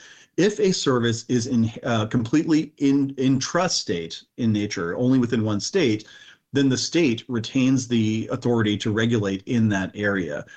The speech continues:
The F C C does not have authority. And so my point was pretty simple. Like, look, you know, colleagues, my heart is with you on policy, but at the end of the day,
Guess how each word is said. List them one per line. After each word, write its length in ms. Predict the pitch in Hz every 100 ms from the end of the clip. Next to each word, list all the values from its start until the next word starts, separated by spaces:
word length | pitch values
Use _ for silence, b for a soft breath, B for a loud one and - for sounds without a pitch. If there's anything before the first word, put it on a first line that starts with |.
| B _
The 100 | 127
F 80 | 120
C 100 | 117
C 140 | 113
does 180 | 110 98
not 160 | 113 110
have 200 | 98 90
authority. 560 | 87 - 50 - - B B B B
And 100 | 139
so 140 | 151
my 160 | 143 196
point 240 | 202 214
was 120 | 147 -
pretty 240 | 139 120
simple. 400 | 117 160 139 98
Like, 180 | 101 143
look, 240 | 160 - - _ _
you 160 | 120
know, 160 | 113 110 110
colleagues, 340 | 131 143 131
my 160 | 117 113
heart 220 | 131 151
is 180 | - -
with 160 | 160
you 260 | 139 135 135
on 140 | 120
policy, 500 | 117 123 117 - 120
but 200 | 117 117 113 B B
at 120 | 127 120
the 80 |
end 120 | 127 123
of 60 |
the 60 | 143
day, 480 | 240 202 139 123